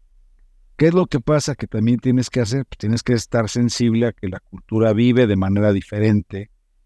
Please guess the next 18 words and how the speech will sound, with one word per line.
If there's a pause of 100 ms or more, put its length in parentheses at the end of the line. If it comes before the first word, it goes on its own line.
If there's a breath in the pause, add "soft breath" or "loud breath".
(280)
en
diferentes (140)
regiones. (880)
Por,
te
voy
a
poner
un
ejemplo. (300)
Eh,
creemos
en
el
valor
de
la
persona,